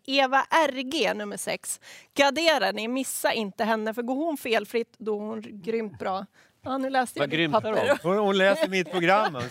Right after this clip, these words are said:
Speaker 3: smygläser. Ja. Ja, men vi har ju upptäckt samma sak. Tre raka årsdebuter har hon vunnit i, har du sett
Speaker 1: Ja,
Speaker 3: det? Ja.
Speaker 1: ja.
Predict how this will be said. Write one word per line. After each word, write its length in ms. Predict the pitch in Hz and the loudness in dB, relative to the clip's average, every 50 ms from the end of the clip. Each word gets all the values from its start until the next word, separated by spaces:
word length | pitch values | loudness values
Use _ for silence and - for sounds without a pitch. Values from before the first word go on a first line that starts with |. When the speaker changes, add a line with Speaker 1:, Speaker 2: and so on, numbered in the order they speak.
| - - | -2 -2
Speaker 3:
smygläser. 760 | 175 170 156 139 147 170 190 208 202 - - 131 120 135 - 143 - - - - | 0 0 0 0 2 4 4 4 2 0 -2 -4 -4 -4 -4 -4 -4 -4 -2 2
Ja. 240 | 127 143 170 170 156 147 - - - - - | 4 4 4 4 2 0 -4 -8 -6 0 2
Ja, 220 | 127 147 156 160 | 4 4 4 4
men 280 | 165 160 160 160 160 147 | 2 0 0 0 0 0
vi 100 | 156 165 | 0 2
har 60 | 160 | 2
ju 60 | 160 | 2
upptäckt 420 | 160 156 131 - - 151 135 - - | 0 -2 -2 -4 -4 -4 -4 -4 -2
samma 320 | - 147 131 123 123 120 | 0 0 0 0 0 -2
sak. 280 | - - 151 127 98 - _ - | 0 0 2 2 0 -2 _ -8
Tre 380 | - 151 185 214 220 208 185 - - - 165 | -2 0 0 2 2 0 -2 -2 -6 -6 -2
raka 580 | 151 175 170 147 123 - _ - 139 123 131 - | 0 2 2 2 2 0 _ -2 -2 -2 -2 -2
årsdebuter 600 | 160 143 120 113 - - 110 131 165 190 - 165 | -2 -2 -2 -4 -4 -6 -4 -2 -2 -2 0 0
har 80 | 143 135 | 0 0
hon 80 | 131 127 127 | 0 0 -2
vunnit 260 | 117 120 170 196 - | -4 -4 -4 -6 -6
i, 40 | 113 98 | -4 -4
har 80 | 104 | -4
du 60 | 123 | -4
sett 120 | 135 - 214 | -2 -2 0
Speaker 1:
Ja, 240 | 226 233 233 240 240 _ _ - | 0 0 0 -2 -6 _ _ -8
Speaker 3:
det? 60 | - | -4
Ja. 60 | - | -4
Speaker 1:
ja. 180 | 226 233 240 | -4 -4 -6